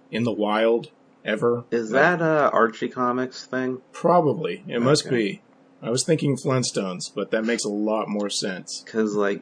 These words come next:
Speaker 2: is Betty the blonde one in Archie? I've never read Archie. I s-, kinda know it from
Speaker 1: Betty,
Speaker 2: pop
Speaker 1: Betty is the
Speaker 2: culture.
Speaker 1: blonde one, yeah.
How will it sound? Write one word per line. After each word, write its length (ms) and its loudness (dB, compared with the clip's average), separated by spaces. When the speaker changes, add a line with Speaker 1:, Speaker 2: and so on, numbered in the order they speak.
Speaker 2:
is 240 4
Betty 260 2
the 120 6
blonde 320 2
one 160 4
in 100 2
Archie? 480 2
I've 120 2
never 220 2
read 200 4
Archie. 560 0
I 160 2
s-, 320 -8
kinda 300 2
know 80 4
it 60 0
from 80 6
Speaker 1:
Betty, 180 6
Speaker 2:
pop 140 6
Speaker 1:
Betty 240 8
is 100 0
the 60 4
Speaker 2:
culture. 80 4
Speaker 1:
blonde 260 -4
one, 180 -8
yeah. 220 -8